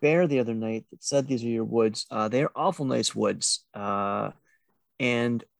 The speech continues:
uh, we're grateful that we were, that you were, um, kind enough to let us pass through and camp in them, um, uh, without,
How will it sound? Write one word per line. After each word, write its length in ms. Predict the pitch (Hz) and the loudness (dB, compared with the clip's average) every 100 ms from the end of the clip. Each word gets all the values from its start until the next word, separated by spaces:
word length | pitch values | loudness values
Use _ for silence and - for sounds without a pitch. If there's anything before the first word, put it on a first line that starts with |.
| _ | _
uh, 240 | 107 92 95 | -6 -2 0
we're 120 | 120 | 2
grateful 400 | 123 147 147 180 | 4 4 4 4
that 160 | 147 - - - | 2 0 -4 -4
we 180 | 127 | 0
were, 440 | 117 120 117 113 - | 0 2 2 2 -2
that 160 | 120 120 | -4 -4
you 160 | 120 113 | -4 -4
were, 400 | 113 110 107 101 | 0 0 0 -4
um, 300 | 98 95 92 _ _ _ - _ _ | -8 -12 -18 _ _ _ -20 _ _
kind 280 | - 120 131 | -4 0 2
enough 260 | 131 143 - | 4 2 0
to 80 | |
let 160 | 120 117 | 0 2
us 240 | 107 - - _ | 2 -2 -10 _
pass 260 | 117 107 - | -8 -6 -4
through 160 | 117 | -4
and 100 | 117 | -4
camp 300 | - 107 110 | -4 -6 -4
in 140 | 113 107 | -2 -2
them, 240 | 101 104 - _ _ _ _ - | -2 -4 -8 _ _ _ _ 0
um, 500 | 101 92 90 87 90 - _ _ _ _ _ | 2 4 2 0 -4 -10 _ _ _ _ _
uh, 280 | 123 - - | -16 -14 -2
without, 560 | 165 147 139 131 123 | 2 4 4 4 2